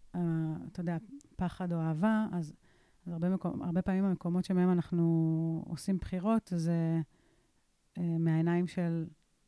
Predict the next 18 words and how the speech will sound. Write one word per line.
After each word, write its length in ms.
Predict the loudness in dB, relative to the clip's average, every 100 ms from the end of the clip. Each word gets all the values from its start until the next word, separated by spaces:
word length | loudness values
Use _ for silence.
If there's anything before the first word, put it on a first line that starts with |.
| _ _ -10 -6
אני 140 | -4
אגיד 160 | -2 -2
את 80 | 0
זה 120 | 0
עליי, 240 | 2 0
דורין 280 | 2 4 4
הגדולה, 460 | 4 4 4 4 2 -2 -8 _ _ -6
האחראית, 640 | -6 -4 -4 0 2 2
האוהבת, 680 | 0 0 2 2 2 2 -2
המלומדת 760 | -6 -4 -2 0 0 -2 -4 -14 -14
כביכול 580 | -8 -6 -4 -2 -2 -4 -8 -18 -20 _ _
על 360 | -6 -4 -4 -4
מה 200 | -4 -2
מניע 360 | -2 -2 0 -2
אותי, 340 | -2 -4 -6 -8 _ _ _ -20 -20 -20 _ _ 2
או 300 | 4 4 2
מדורין 340 | 0 0 2
הקטנה, 380 | 0 2 2 4